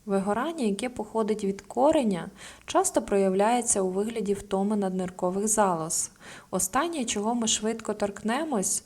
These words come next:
це кореневий центр. Він пов'язаний з адреналіном та стресом. Отже, якщо ви продавлюєте себе, коли енергетичний пульс вашого кореня вимкнений, особливо якщо ви генератор чи М Г,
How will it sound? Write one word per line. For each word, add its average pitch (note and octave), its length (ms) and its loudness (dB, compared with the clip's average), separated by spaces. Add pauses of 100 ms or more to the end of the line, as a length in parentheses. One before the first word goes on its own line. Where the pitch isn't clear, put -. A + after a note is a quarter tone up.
(160)
це - 160 0
кореневий G#3 580 2
центр. F3 640 -2 (260)
Він G#3+ 200 4
пов'язаний A3+ 680 4
з G3 120 2
адреналіном G3 720 0
та A3 180 0
стресом. F#3+ 760 2 (220)
Отже, G#3+ 340 2
якщо G#3 320 2
ви C#4+ 120 2
продавлюєте A3+ 840 4
себе, G3 520 4 (140)
коли G3 240 0
енергетичний G3 720 2
пульс G3 360 -2
вашого F#3+ 460 2
кореня F#3+ 560 2
вимкнений, F#3 760 -2 (260)
особливо A3+ 560 2
якщо G#3 340 2
ви G#3 120 2
генератор G3+ 760 2 (100)
чи F#3 280 -2
М G3 140 2
Г, F#3 360 0